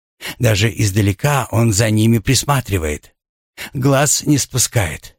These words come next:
Вероятно, другие камеры снимают другие комнаты, других детей. Эксперты смогут найти адреса этих камер, если они существуют».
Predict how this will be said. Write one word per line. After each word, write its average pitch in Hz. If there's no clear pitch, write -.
Вероятно, 110
другие 120
камеры 127
снимают 120
другие 131
комнаты, 92
других 123
детей. 101
Эксперты 113
смогут 117
найти 117
адреса 120
этих 120
камер, 110
если 107
они 113
существуют». 143